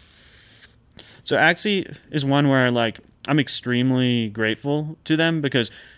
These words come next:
what they did was they had a conviction in gaming when no one did.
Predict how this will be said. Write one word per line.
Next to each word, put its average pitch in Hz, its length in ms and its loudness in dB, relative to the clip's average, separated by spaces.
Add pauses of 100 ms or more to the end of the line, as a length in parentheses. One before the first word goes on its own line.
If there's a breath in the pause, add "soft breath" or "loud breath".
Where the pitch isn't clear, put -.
what 151 160 2
they 156 140 4
did 165 200 4
was 131 360 0
they 131 160 2
had 143 100 2
a 131 60 -2
conviction 127 500 -2
in 110 120 -2
gaming 110 480 0 (180 soft breath)
when 113 240 0
no 117 160 0
one 104 220 -2
did. 87 200 -12